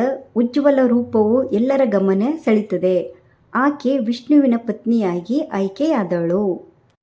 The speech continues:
ಈಗ ಲಕ್ಷ್ಮಿಯ ಅರ್ಥ ನೋಡೋಣ. ಲಕ್ಷ್ಮಿ ಅಂದರೆ ಲಕ್ಷ, ಅದೃಷ್ಟ, ಧನ, ಐಶ್ವರ್ಯ, ಸುಂದರ, ಶಾಂತಿ ಇವುಗಳ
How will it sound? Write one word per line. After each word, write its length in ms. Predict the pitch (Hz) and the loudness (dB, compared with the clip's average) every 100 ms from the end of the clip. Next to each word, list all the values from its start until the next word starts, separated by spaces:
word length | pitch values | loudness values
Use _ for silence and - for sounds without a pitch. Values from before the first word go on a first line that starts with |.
| _ _ - | _ _ -6
ಈಗ 240 | 240 233 208 285 320 | -2 -2 -4 -6 -8
ಲಕ್ಷ್ಮಿಯ 640 | 208 240 - 277 269 262 254 254 | -8 -8 -8 -4 -2 -2 -4 -6
ಅರ್ಥ 320 | 202 220 - 262 | -6 -6 -6 -2
ನೋಡೋಣ. 460 | 311 208 185 170 170 185 - - _ _ _ _ - | 0 0 -2 -2 0 -2 -6 -18 _ _ _ _ -6
ಲಕ್ಷ್ಮಿ 500 | 262 277 - 302 302 | -4 -4 -2 0 2
ಅಂದರೆ 460 | 190 180 175 254 320 | 0 0 0 -2 -2
ಲಕ್ಷ, 460 | 247 185 - - 190 240 294 - _ _ _ - | -4 -4 -8 -8 -4 -4 -8 -16 _ _ _ -6
ಅದೃಷ್ಟ, 540 | 190 180 208 - - 233 302 | -4 -2 -4 -4 -4 -4 -4
ಧನ, 280 | 214 180 208 226 294 339 - 190 | -4 0 2 2 -2 -6 -8 -4
ಐಶ್ವರ್ಯ, 640 | 202 - 220 214 208 226 330 - _ _ _ - - | -4 -2 0 0 0 -2 -6 -10 _ _ _ -20 0
ಸುಂದರ, 440 | 277 302 254 220 285 302 | 4 4 4 0 -2 -4
ಶಾಂತಿ 640 | - 196 185 - 185 180 - | -2 0 0 0 -2 -2 -8
ಇವುಗಳ 360 | 196 254 247 208 | -4 -2 0 0